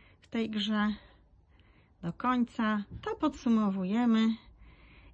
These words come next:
ile nagromadziliśmy pieniędzy, dóbr i kto z-, zebrał najwięcej, ten wygrywa.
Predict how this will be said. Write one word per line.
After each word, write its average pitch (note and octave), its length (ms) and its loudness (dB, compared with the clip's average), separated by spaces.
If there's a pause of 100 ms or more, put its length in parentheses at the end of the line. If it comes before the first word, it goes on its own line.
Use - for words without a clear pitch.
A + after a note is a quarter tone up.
ile D4+ 380 4
nagromadziliśmy G3+ 1120 2
pieniędzy, A3 680 4
dóbr B3 440 2 (1200)
i C#4+ 140 2
kto B3+ 340 0
z-, G#3+ 180 -6
zebrał G3+ 460 2
najwięcej, C4 880 2 (320)
ten G#3+ 220 0
wygrywa. F#3 720 -2